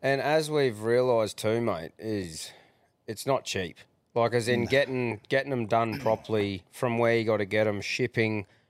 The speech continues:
Speaker 1: all this stuff, unless you're really gonna fucking dive into something, giving it a red hot crack, it's not worth the money of getting all this setup costs involved, right?
Speaker 2: Man, this is, you couldn't say it any <laughs> better way. Like,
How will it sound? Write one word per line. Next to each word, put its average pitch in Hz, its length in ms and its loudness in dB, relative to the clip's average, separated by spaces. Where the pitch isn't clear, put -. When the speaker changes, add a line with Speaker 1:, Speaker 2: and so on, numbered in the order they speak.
Speaker 1:
all 131 180 2
this 117 160 0
stuff, 113 500 -4
unless 127 380 0
you're 127 140 0
really 117 400 0
gonna 117 240 -2
fucking 113 500 -4
dive 104 360 2
into 107 200 -4
something, 110 360 -6
giving 107 260 -4
it 104 80 -6
a 101 40 -4
red 101 300 0
hot 104 260 -2
crack, 110 480 -2
it's - 180 -10
not 123 280 -2
worth 110 360 -2
the 110 80 -8
money 107 360 -4
of 101 160 -6
getting 120 280 -4
all 113 180 -2
this 107 160 -2
setup 117 580 -4
costs - 400 -6
involved, 92 400 -6
right? 101 220 -4
Speaker 2:
Man, 95 480 -10
this 113 200 -6
is, 104 400 -10
you 110 180 -6
couldn't 104 400 -10
say 98 220 -6
it 90 80 -8
any 92 140 -12
<laughs> 95 80 -12
better 117 140 -6
way. 85 120 -10
Like, 90 200 -16